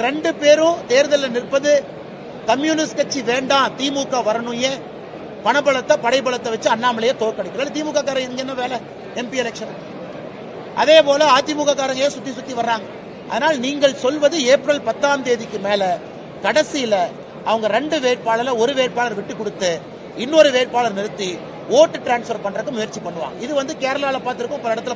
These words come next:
பார்த்திருக்கோம். கோயம்புத்தூர்ல தமிழக அரசியல்ல முதல் முறையாக இங்க நடக்கும். அதையெல்லாம் தாண்டி தான் நம்முடைய வெற்றி. மக்களுடைய அன்பு நம்மகிட்ட இருக்கும் பொழுது பங்காளி கட்சிகள் என்ன வேணாலும் அண்டர்ஸ்டாண்டிங் போட்டுக்கிட்டோம், அன்கோ போட்டுக்கிட்டோம், திரை மறைவுல பேசிக்கிட்டோம்,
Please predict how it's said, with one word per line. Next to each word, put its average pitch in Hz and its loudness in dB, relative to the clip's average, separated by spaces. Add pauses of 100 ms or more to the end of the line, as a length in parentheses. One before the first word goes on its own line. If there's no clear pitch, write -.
பார்த்திருக்கோம். 202 -6 (420)
கோயம்புத்தூர்ல 302 4 (140)
தமிழக 269 4
அரசியல்ல 269 0 (100)
முதல் 269 6
முறையாக 240 0 (100)
இங்க 220 -2
நடக்கும். 185 -6 (600)
அதையெல்லாம் 262 4 (140)
தாண்டி 311 4
தான் 302 4
நம்முடைய 247 -2
வெற்றி. - -12 (680)
மக்களுடைய 285 4 (100)
அன்பு 320 0
நம்மகிட்ட 254 0
இருக்கும் 220 -2
பொழுது 208 0 (520)
பங்காளி 294 6
கட்சிகள் 262 2
என்ன 247 -2
வேணாலும் 262 2
அண்டர்ஸ்டாண்டிங் 233 -2
போட்டுக்கிட்டோம், 202 -2 (340)
அன்கோ 285 4 (100)
போட்டுக்கிட்டோம், 196 0 (320)
திரை 277 8 (120)
மறைவுல 269 2 (120)
பேசிக்கிட்டோம், 220 -4